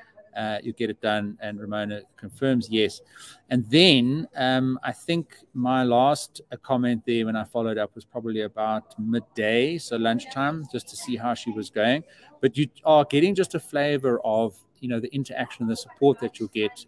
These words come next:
you know, if you then burn your boats in the group, uh, and how that then starts to support you and, and enable you to stay focused. Now, I'm obviously not advocating you spend all your time on Facebook. We run the group in Facebook,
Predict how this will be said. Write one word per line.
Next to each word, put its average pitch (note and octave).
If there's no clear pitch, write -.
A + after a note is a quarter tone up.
you G#2+
know, A2
if C#3+
you C#3
then A#2
burn A2
your A2+
boats G2+
in G2+
the G2+
group, G#2
uh, A2
and A#2
how C3
that B2
then A#2+
starts A2+
to A#2+
support -
you A2
and, G2+
and G#2
enable G#2+
you G2
to -
stay G2
focused. -
Now, A#2+
I'm A2+
obviously C#3+
not B2
advocating A2+
you G#2+
spend G#2+
all G#2
your G2+
time G#2
on G#2
Facebook. A#2
We A2+
run C#3
the D3+
group A#2+
in A2
Facebook, A2+